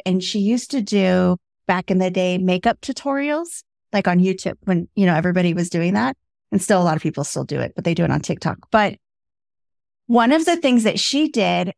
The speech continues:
her avatar was people like her. Like, she wanted to help people that were really into the aesthetic of things and makeup and, you know, this whole thing.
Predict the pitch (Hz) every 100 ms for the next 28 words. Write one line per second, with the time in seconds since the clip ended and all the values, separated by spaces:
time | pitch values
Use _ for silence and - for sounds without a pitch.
0 | - 208 294 311 247 208 202 - 202 190
1 | 185 180 185 196 190 - 214 196 180 -
2 | - 220 - 196 - 190 - 240 196 202
3 | 196 196 185 202 190 170 185 175 - 196
4 | 185 175 175 _ _ - 170 185 180 185
5 | 214 220 226 214 196 190 190 196 - 190
6 | 180 180 175 - _ - 208 196 - 208
7 | 180 160 - 175 - 135 135 147 - -
8 | 175 175 170 180 247 233 202 180 170 180
9 | 170 156 190 175 175 175 - - 226 220
10 | - 208 175 -